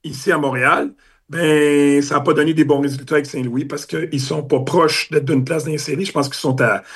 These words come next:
six ou sept points, puis c'est loin, là, rendu au moment où on se parle.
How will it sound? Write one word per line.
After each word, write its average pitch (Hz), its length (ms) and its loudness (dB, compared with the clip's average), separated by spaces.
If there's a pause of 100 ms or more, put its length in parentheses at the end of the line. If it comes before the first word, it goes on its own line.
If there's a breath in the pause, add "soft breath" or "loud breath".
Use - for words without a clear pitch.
(140 loud breath)
six 190 300 0
ou - 20 -2
sept 135 240 2
points, 185 300 2
puis - 120 -8
c'est 175 120 4
loin, 170 320 8
là, 131 260 4
rendu 135 220 2
au 156 40 6
moment 139 200 4
où 139 100 6
on 120 100 0
se - 80 -10
parle. 117 300 -2